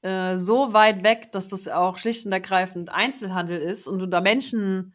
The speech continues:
nicht bedienen im Sinne von bedienen, sondern du musst ja diese Energie auch aufnehmen, die die mit in den Laden bringen.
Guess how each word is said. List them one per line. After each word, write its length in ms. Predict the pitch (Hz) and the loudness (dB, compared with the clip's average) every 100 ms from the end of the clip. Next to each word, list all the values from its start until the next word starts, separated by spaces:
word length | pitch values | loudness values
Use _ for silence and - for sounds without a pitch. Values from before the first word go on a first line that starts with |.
| _ | _
nicht 280 | - 226 - | -4 -4 0
bedienen 420 | 233 185 240 247 | 0 2 2 2
im 120 | 233 208 | 2 2
Sinne 360 | 220 220 220 | 2 2 2
von 580 | 208 208 196 196 185 185 | 0 2 2 2 -2 -2
bedienen, 480 | 190 175 233 302 240 | -4 -2 -2 0 0
sondern 280 | 196 190 185 | -2 -2 -2
du 80 | 190 | -4
musst 200 | 202 202 | -4 -4
ja 40 | |
diese 240 | 185 185 190 | -4 -4 -4
Energie 540 | 185 185 175 240 302 | -4 -4 -2 0 4
auch 320 | 208 196 - _ - | 6 4 -4 _ 6
aufnehmen, 500 | 214 214 202 202 190 | 6 6 0 0 0
die 100 | 180 | -2
die 120 | 233 | -6
mit 120 | 269 | -4
in 100 | 202 | -4
den 40 | 185 | 2
Laden 280 | 190 190 190 | 2 2 0
bringen. 580 | 190 185 185 185 190 | 0 0 0 -4 -8